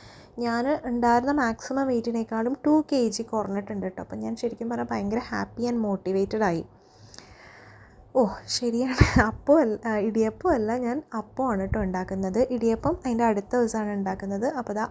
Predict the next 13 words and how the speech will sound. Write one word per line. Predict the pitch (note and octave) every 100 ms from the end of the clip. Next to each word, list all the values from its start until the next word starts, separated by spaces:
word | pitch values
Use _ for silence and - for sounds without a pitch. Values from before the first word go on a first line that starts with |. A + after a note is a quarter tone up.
| -
അപ്പത്തിൻ്റെ | - G#3 G#3 G#3+
പരിപാടി | A3 G3+ G3 G#3+
ഇവിടെ | G#3+
നടക്കുന്നുണ്ട്. | G3+ F#3+ F#3+ G#3+ G#3+ F#3+ B3+ - - - - - - - -
അപ്പോൾ | B3+ C#4 D4 -
എൻ്റെ | B3+ C4
മെയിൻ | C#4 B3 B3 C#4+ F#4
ഗോൾ | C#4+ C4+ C4
എന്ന് | C4
പറഞ്ഞാൽ | C4+ B3 A#3 C4+
വെയിറ്റ് | C4 A3 -
ലോസ് | G#3+ A3 B3
ആണ്. | G#3+ G3 D4+ - -